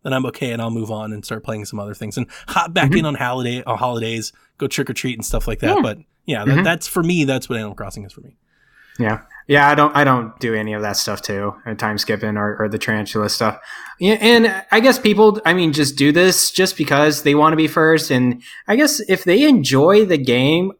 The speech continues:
Speaker 2: like that, then I'm
Speaker 1: I think
Speaker 2: like,
Speaker 1: they love
Speaker 2: "Sure."
Speaker 1: that grind. You know, they're just
Speaker 2: Yeah.
Speaker 1: like, more bells, more bells, more bells. So
Speaker 3: Mm-hmm.
Speaker 2: Exactly. And if they enjoy the game the way that they're playing it, I,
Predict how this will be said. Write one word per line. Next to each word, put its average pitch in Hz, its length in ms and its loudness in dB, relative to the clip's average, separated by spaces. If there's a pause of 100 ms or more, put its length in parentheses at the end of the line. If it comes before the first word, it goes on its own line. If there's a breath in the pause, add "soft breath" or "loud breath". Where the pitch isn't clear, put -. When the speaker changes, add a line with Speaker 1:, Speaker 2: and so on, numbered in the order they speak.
(120)
Speaker 2:
like 127 380 0
that, 120 380 4
then 165 140 2
I'm 165 80 0
Speaker 1:
I - 40 2
think - 100 -2
Speaker 2:
like, 202 80 0
Speaker 1:
they 156 100 2
love 170 120 2
Speaker 2:
"Sure." - 100 2
Speaker 1:
that 95 60 -4
grind. 117 560 -6 (100)
You 139 80 -10
know, 117 140 -6
they're 143 140 -2
just 160 160 2
Speaker 2:
Yeah. 254 160 4
Speaker 1:
like, 117 180 -6
more 147 240 0
bells, 127 340 -4
more 127 220 -2
bells, 113 320 -8
more 110 160 -8
bells. 101 340 -16
So - 140 -16 (120)
Speaker 3:
Mm-hmm. 220 240 -2
Speaker 2:
Exactly. 165 540 4
And 156 80 6
if 160 140 2
they 320 200 4
enjoy 135 400 2
the 135 100 2
game 131 440 0
the 123 140 2
way 123 180 2
that 113 220 0
they're 131 120 2
playing 165 280 2
it, 185 200 0
I, 131 300 0